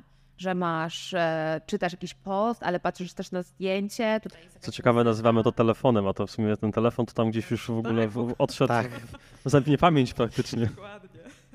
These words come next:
Speaker 1: Tak, więc takie w ogóle przebodźcowanie naszego organizmu jest bardzo duże i też to może się przekładać na przykład na ten nasz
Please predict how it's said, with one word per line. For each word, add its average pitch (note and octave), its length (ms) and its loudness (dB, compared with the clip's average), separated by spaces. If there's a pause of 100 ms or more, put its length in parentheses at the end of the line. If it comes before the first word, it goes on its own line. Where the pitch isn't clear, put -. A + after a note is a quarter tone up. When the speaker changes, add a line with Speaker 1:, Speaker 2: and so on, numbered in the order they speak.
(580)
Speaker 1:
Tak, A3+ 260 -6
więc F#3+ 140 -4
takie A3+ 200 -2
w G3 80 -2
ogóle A3+ 200 2
przebodźcowanie E3+ 720 -2
naszego F#3 340 -4
organizmu E3+ 680 -4 (300)
jest - 220 -12 (140)
bardzo F#3 280 0
duże D#3+ 400 -4
i F3 240 -2 (300)
też C4 180 2
to A3+ 100 -4
może G3+ 220 -4
się G3+ 140 -12
przekładać G3 500 -4
na G3+ 100 -4
przykład - 300 -4
na F#3+ 120 -6
ten G3 180 -2
nasz G3 420 -6